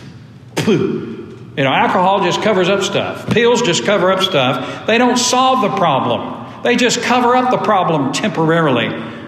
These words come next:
And it actually, they make the, your whatever problems you have worse.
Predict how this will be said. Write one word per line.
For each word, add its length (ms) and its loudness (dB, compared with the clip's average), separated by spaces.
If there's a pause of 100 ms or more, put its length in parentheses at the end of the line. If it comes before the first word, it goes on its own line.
(640)
And 280 2
it 180 0
actually, 880 0
they 140 2
make 360 0
the, 200 -2
your 240 2
whatever 320 2
problems 500 2
you 120 2
have 340 0
worse. 760 -2